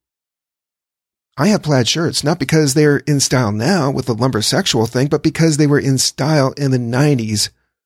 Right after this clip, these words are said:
with grunge. And my shirts are more than twenty years old. But let that sink in for a second. Mullets were once an acceptable hairstyle. Who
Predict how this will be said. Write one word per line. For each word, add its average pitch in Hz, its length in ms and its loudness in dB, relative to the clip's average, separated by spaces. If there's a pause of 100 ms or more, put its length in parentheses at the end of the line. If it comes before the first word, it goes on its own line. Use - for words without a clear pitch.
(200)
with 127 220 2
grunge. 127 480 0 (2000)
And 123 80 2
my 160 140 4
shirts 131 240 0
are 113 60 2
more 107 120 2
than 110 100 -2
twenty 101 220 -4
years 87 220 -4
old. 104 340 -4 (2000)
But 131 320 0 (580)
let 143 240 0
that 131 160 0
sink 123 240 -2
in 123 120 -2
for 107 140 -4
a 95 60 -2
second. 85 420 -4 (1040)
Mullets 147 640 0 (420)
were 123 140 2
once 139 400 0 (140)
an 123 100 -2
acceptable 110 760 -2
hairstyle. 101 680 -4 (1800)
Who 185 380 2